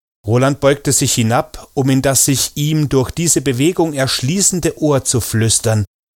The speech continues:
„Du rennst jetzt so schnell wie möglich nach Hause und sagst, dass Helmut von den Wölfen gefressen wurde. Ich bleibe hier und warte auf euch.“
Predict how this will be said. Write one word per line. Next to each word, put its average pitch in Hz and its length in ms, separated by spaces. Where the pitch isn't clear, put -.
„Du - 100
rennst 156 360
jetzt - 220
so - 100
schnell 147 360
wie 160 100
möglich 165 440
nach 143 220
Hause 180 320
und 120 140
sagst, - 420
dass 135 180
Helmut 175 280
von 170 140
den 175 160
Wölfen 196 320
gefressen 113 480
wurde. 120 260
Ich - 260
bleibe 151 280
hier 151 260
und 180 160
warte - 260
auf - 140
euch.“ - 260